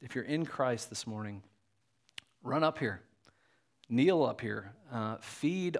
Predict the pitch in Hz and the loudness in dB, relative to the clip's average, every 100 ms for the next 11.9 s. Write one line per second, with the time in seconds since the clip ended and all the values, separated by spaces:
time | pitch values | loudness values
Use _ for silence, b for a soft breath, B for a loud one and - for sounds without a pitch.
0 | - 135 135 131 127 117 110 120 120 113 | -2 0 2 2 2 0 2 0 0 -2
1 | 110 117 110 104 104 107 - 110 104 - | -4 -4 -4 -4 -2 -2 -2 -6 -6 -6
2 | 110 - - 107 104 107 101 95 b b | -8 -10 -10 -8 -8 -8 -10 -14 b b
3 | b b b _ _ - 131 127 120 123 | b b b _ _ -2 2 2 0 0
4 | 127 123 123 107 110 113 139 - - 120 | 0 2 0 -4 -2 -2 -2 -6 -6 -2
5 | 113 110 113 117 113 107 - 113 101 - | -2 -2 -4 0 0 0 0 0 0 -4
6 | 110 113 - - 117 - - 110 104 98 | -8 -8 -8 -4 -4 -6 -10 -8 -6 -8
7 | 107 101 104 101 - 107 110 - 160 156 | -8 -8 -8 -10 -12 -8 -8 -2 0 2
8 | 120 127 165 156 120 107 - 104 104 - | 0 0 -4 -6 -8 -10 -10 -10 -10 -16
9 | B B B - - 131 131 131 135 120 | B B B 0 6 6 6 4 2 0
10 | - 107 104 110 123 120 101 - 107 170 | -4 -4 -4 -4 -2 -2 -4 -2 0 0
11 | - 147 135 123 107 - 123 113 101 | 0 0 0 -2 -6 -4 -4 -4 -8